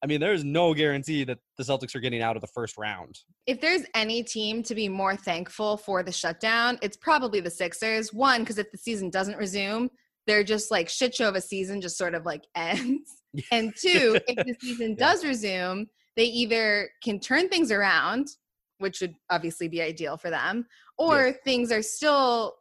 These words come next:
Speaker 2: like, the shit show continues, but they're like, "Oh, it was the shutdown. Like, we'll
Speaker 1: Yeah,
Speaker 2: we'll be
Speaker 1: right.
Speaker 2: fine next year." Like, they can come up with a way to, like, talk themselves out of it. I don't know if that will save Brett Brown's job or anything.
Speaker 1: I do think that there's something to the idea that, like, look,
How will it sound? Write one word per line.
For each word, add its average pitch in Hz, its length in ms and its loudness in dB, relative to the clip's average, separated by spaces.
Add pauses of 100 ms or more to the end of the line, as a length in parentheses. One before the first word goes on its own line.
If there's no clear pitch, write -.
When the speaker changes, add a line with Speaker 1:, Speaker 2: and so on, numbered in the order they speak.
(120)
Speaker 2:
like, 196 160 0
the 208 80 -2
shit 233 200 -2
show 226 140 0
continues, 208 600 0
but 208 140 -4
they're 202 120 0
like, 196 220 0
"Oh, 330 260 8
it 302 80 6
was 302 160 2
the 277 200 4
shutdown. 220 840 4
Like, 185 240 0 (120)
we'll 214 300 2
Speaker 1:
Yeah, 117 260 4
Speaker 2:
we'll 110 80 -2
be 110 60 -2
Speaker 1:
right. 101 100 -4 (120)
Speaker 2:
fine 262 100 0
next 269 320 -4
year." 180 240 0
Like, 180 200 -2 (320)
they 214 120 2
can 208 120 -2
come 214 180 -2
up 214 140 -2
with 208 120 -2
a 190 80 2
way 190 300 0
to, 180 120 -2
like, 165 300 -6
talk 196 240 -2
themselves 175 360 -6
out 196 220 4
of 165 100 -6
it. 165 200 -2 (280)
I 220 60 2
don't 202 140 2
know 190 160 4
if 180 100 -6
that 156 180 -2
will 170 80 -6
save 175 360 -6
Brett 165 180 -2
Brown's 165 280 -8
job 202 280 2
or 175 60 -4
anything. 170 480 -8 (220)
Speaker 1:
I 165 120 0
do 196 220 -4
think 135 480 -4
that 127 140 -6
there's 123 280 -2
something 120 320 -6
to 117 100 -2
the 156 160 2
idea 120 340 -2
that, 117 140 -8
like, 113 300 -6 (200)
look, 135 240 -2